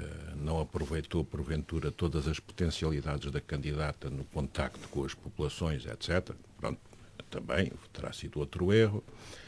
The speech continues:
Eh, ela foi, mas também por outras razões, um pouco fechada em meios, eh, protegidos, et cetera. Isso foi visto na campanha e é um pouco verdade, mas também porque tinha um ambiente à volta dela que não era, não era em muitos casos favorável.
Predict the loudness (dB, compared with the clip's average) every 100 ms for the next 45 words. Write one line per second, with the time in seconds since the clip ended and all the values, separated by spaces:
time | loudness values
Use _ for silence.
0 | -16 -10 -4 -2 -2 -2 0 -2 0 2
1 | 4 4 4 6 6 4 -2 -4 -4 -2
2 | 0 2 2 2 -2 -4 0 -2 0 0
3 | 6 6 6 2 2 4 6 6 4 0
4 | -8 -8 -6 -4 -6 0 0 2 6 10
5 | 10 10 2 -4 2 2 2 -2 4 6
6 | 6 4 0 0 0 0 -4 -2 0 4
7 | 4 4 2 2 2 -4 -6 -4 -6 0
8 | 2 6 8 8 4 -2 -10 -12 -10 -12
9 | -10 2 2 4 4 6 6 4 -2 2
10 | 6 6 8 6 8 6 4 2 2 0
11 | 2 4 6 6 6 0 0 4 6 6
12 | 6 2 -2 -2 0 2 4 4 4 2
13 | 2 -2 0 2 2 -2 -4 -4 -10